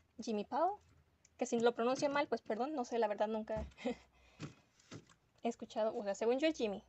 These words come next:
pero ustedes corrijan. Vemos que traen accesorios, cartelitos, las muñecas que son Roxy y Nebra.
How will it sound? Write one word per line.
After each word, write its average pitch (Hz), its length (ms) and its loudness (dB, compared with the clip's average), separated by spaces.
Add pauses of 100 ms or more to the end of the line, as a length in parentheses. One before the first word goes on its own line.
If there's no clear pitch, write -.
(320)
pero 220 240 -4 (180)
ustedes 226 320 -2
corrijan. - 320 -6 (1300)
Vemos 220 240 2
que 220 100 -2
traen 220 200 4
accesorios, 311 800 6
cartelitos, 262 880 2
las 226 200 -2
muñecas 262 460 2
que 208 100 -6
son 202 200 -4
Roxy - 460 0
y 202 180 -2
Nebra. 226 320 6